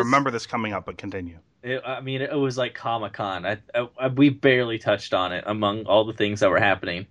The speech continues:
Speaker 1: Sure.
Speaker 2: But the Teen Titans show will ha-, consist of a cast of Nightwing, and none of these have been casted, uh, Barbara Gordon, but she won't be Barbara Gordon Batgirl. She will be Barbara Gordon, I'm an Oracle.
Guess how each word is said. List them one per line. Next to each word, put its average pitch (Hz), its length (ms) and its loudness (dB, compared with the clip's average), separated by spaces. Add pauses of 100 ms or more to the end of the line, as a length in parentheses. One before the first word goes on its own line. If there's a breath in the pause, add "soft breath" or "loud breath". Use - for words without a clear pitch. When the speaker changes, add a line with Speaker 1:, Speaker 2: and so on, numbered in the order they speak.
(160 loud breath)
Speaker 1:
Sure. 92 260 -14
Speaker 2:
But 214 280 8 (420)
the 139 140 2
Teen 160 280 0
Titans 160 340 2
show 156 280 2
will 123 380 -2 (420 soft breath)
ha-, 147 120 -4 (100)
consist 143 400 2
of 147 120 4
a 131 60 4
cast 135 460 2
of 113 320 4 (160)
Nightwing, 135 640 2 (180)
and 147 120 8
none 180 100 8
of 180 80 6
these 160 160 6
have 139 80 -2
been 120 160 -2
casted, 117 520 0 (400 soft breath)
uh, 135 160 8
Barbara 143 380 6
Gordon, 139 320 2
but 120 100 -6
she - 220 -6
won't 214 460 2
be 226 500 -4 (240)
Barbara 202 320 4
Gordon 208 380 6
Batgirl. 139 560 4
She 160 320 -2
will 147 260 0
be 143 240 0
Barbara 131 340 2
Gordon, 123 480 -2
I'm 120 280 4
an 113 60 0
Oracle. 78 440 -2